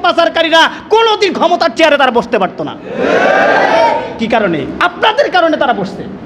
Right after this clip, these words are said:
এই করার কারণে, এই কর্মীদের কারণে তারা ক্ষমতার চেয়ার পাইছে, যার কারণে সাড়ে, প্রায় সাড়ে ষোলো বছর মতন তো ক্ষমতায় ছিল।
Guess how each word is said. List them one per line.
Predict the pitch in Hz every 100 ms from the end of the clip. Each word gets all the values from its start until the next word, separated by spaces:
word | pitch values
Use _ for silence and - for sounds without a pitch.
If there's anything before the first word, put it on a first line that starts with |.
| - - - - - - - -
এই | 277
করার | 277 311 339 339
কারণে, | 330 302
এই | 294 294
কর্মীদের | 330 403 427 392 349
কারণে | 349 320 294 226 - -
তারা | 254 247
ক্ষমতার | 262 247 247 240
চেয়ার | 240 226
পাইছে, | 220 202 208 185 - 160
যার | 277 311
কারণে | 320 311 302
সাড়ে, | - 294 254 - -
প্রায় | 277 262
সাড়ে | 262 254
ষোলো | 277 269
বছর | 254 262
মতন | 247 240
তো | 226
ক্ষমতায় | 226 220 226 214
ছিল। | 214